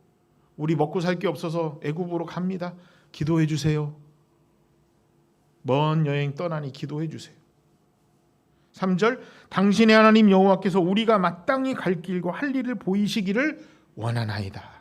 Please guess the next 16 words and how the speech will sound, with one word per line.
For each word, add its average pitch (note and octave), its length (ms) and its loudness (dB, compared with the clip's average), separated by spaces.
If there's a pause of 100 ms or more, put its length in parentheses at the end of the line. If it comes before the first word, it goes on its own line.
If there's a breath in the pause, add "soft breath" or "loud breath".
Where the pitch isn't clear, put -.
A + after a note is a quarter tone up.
(920 soft breath)
지금 D#4 460 -8
상황이 D#4+ 460 -8
그렇게 D#4 500 -8
될 B3 180 -8
수밖에 C4 480 -6
없는 E3 360 0
거예요. E3 280 -6 (2000 soft breath)
저는 D#3 340 0
이 D3+ 100 0
본문을 D3+ 380 -2
보면서 B2+ 640 -6 (880 soft breath)
그래도 C3+ 580 -2
이 C3+ 220 -2
참 C3+ 420 -8 (1700)
똑똑한 G3+ 440 -4
친구로구나, F3 840 -2